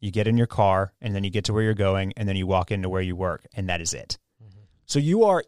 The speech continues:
Speaker 1: even though it is cold outside, you are exposed to those elements for, like, a maximum of, for most people, probably five minutes.
Speaker 2: Yeah, yeah.
Speaker 1: And that's,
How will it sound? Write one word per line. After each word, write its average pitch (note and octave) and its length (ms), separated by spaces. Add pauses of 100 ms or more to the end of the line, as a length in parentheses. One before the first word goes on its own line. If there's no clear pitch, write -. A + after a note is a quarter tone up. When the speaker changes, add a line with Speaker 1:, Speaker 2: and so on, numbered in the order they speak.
Speaker 1:
even A3+ 280
though G#3+ 120
it F3 60
is D3+ 120
cold D#3+ 260
outside, A2+ 520
you E3+ 180
are G3+ 100
exposed C#3 600
to C3+ 80
those B2 200
elements B2+ 640 (600)
for, C#3 140
like, B2 300
a C3+ 80
maximum B2 920
of, - 240 (1040)
for C#3+ 100
most B2 360
people, A2 240
probably G#2+ 280
five G#2+ 480
minutes. G#2 440
Speaker 2:
Yeah, A2 140 (340)
yeah. G2 100 (1000)
Speaker 1:
And C#3 140
that's, D#3 260